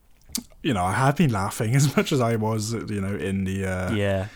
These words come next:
Speaker 1: in the theater, for sure. I mean, definitely way more than, uh, your average comedy
Speaker 2: <laughs>
Speaker 1: today. So, you know, not for nothing, but, you know, it's
Speaker 2: And
Speaker 1: a laugh,
Speaker 2: obviously we,
Speaker 1: it's a
Speaker 2: we
Speaker 1: laugh test that we spoke about before. Like, the, you know, <laughs> if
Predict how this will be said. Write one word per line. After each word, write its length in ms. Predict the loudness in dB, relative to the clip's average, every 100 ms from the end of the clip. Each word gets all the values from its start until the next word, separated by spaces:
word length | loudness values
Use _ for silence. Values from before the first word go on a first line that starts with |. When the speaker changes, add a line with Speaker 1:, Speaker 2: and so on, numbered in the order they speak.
| -18 -20 -8
Speaker 1:
in 180 | -4 -2
the 80 | -2
theater, 540 | -2 -2 -2 -4 -6
for 160 | -8 -6
sure. 360 | -4 -4 -4 -4
I 40 |
mean, 480 | -4 -4 -4 -6 -8 -8
definitely 300 | -6 -4 -4
way 160 | -4
more 300 | -4 -4 -4
than, 200 | -6 -6
uh, 220 | -6 -6 -10 -16 -20 -20 -20 -20 _ -10
your 140 | -6 -4
average 240 | -4 -6
comedy 360 | 0 0 0 -4
Speaker 2:
<laughs> 0 |
Speaker 1:
today. 340 | -6 -6 -6
So, 380 | -6 -6 -6 -8 -10 -8
you 160 | -6
know, 80 | -6
not 140 | -6 -6
for 100 | -6
nothing, 360 | -6 -6 -4
but, 200 | -4 -4 -6 -10 -14 -16 -18 -20 -18 -18 -20 -20 -10
you 80 | -6
know, 80 | -2
it's 80 | 2
Speaker 2:
And 80 | 2
Speaker 1:
a 20 |
laugh, 100 | 2
Speaker 2:
obviously 140 | 0 -2
we, 60 |
Speaker 1:
it's 100 | -2
a 40 | 0
Speaker 2:
we 40 |
Speaker 1:
laugh 180 | -2 -2
test 300 | -4 -4 -4
that 120 | -4
we 80 | -4
spoke 200 | -4 -4
about 140 | -4
before. 360 | -6 -6 -4 -4
Like, 300 | -4 -8 -8
the, 180 | -6 -4
you 100 | -4
know, 160 | -6
<laughs> 0 |
if 80 | -6